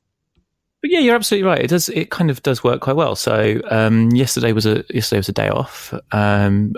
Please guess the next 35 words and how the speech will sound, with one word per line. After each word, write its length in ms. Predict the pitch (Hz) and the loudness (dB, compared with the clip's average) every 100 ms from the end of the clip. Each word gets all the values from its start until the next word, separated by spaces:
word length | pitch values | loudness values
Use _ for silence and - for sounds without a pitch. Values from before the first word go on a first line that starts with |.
| - | -2
um, 480 | 98 101 101 101 98 | 0 4 4 4 4
the, 400 | 98 98 98 - _ _ _ _ - | 2 2 2 -2 _ _ _ _ -2
the 80 | |
mo-, 180 | 110 139 | 2 2
so 160 | 170 - | 0 0
the 120 | 117 | 2
Monday, 600 | 120 156 170 104 104 110 - - - - | 4 4 4 2 0 0 -2 -12 -20 -6
I 40 | 123 | -2
got 220 | - 131 | 0 0
up 120 | - | 0
early 460 | 110 107 104 98 - | 0 2 2 0 0
and 360 | 101 98 98 98 - | 0 0 2 0 -2
I 80 | 107 | -4
did, 360 | - 110 107 - | 0 0 -2 -2
I 40 | |
did 100 | 147 | 0
the 60 | 151 | 0
best 300 | 151 147 - | -2 -4 -4
part 180 | 117 110 | -2 -2
of 80 | |
half 240 | 101 104 - | -2 -4 -4
a 40 | |
day 400 | - 98 104 - - | -2 0 -2 -8 -14
before 380 | 98 - 117 104 | -10 -4 0 0
I 40 | 95 | -2
left. 380 | 98 - - | -4 -8 -8
But 220 | - 104 - - - _ | -4 -4 -6 -20 -20 _
I, 140 | 113 117 - | -4 -2 -2
I 120 | 113 | 0
got 120 | 107 | 0
up 220 | 101 104 - | 0 -2 -2
early, 460 | 104 95 98 95 98 | 0 2 2 0 0
was 180 | 104 | -2
working, 580 | - 101 98 98 95 98 - _ - _ _ | 0 0 0 0 0 0 -2 _ -20 _ _
um, 480 | 98 95 95 98 - | 0 2 4 4 2